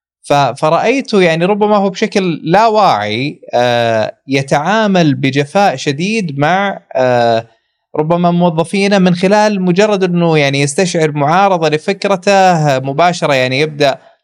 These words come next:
يعني يهاجم ب-، بصورة مزعجة. فأصبح ال-، الموظفين في اللاواعي يمكن عندهم خلاص إنه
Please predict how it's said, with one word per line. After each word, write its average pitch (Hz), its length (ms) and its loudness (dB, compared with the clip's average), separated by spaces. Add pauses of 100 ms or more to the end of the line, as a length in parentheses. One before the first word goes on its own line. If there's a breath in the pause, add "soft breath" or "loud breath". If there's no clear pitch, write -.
(420)
يعني 120 460 -2
يهاجم 151 600 0
ب-، 127 420 -2
بصورة 170 340 0
مزعجة. 123 480 0
فأصبح 190 540 -2
ال-، 160 220 0
الموظفين 156 720 -2
في 175 120 -2
اللاواعي 165 560 2
يمكن 117 240 -8
عندهم 131 340 -2
خلاص 170 360 -2
إنه 165 280 -4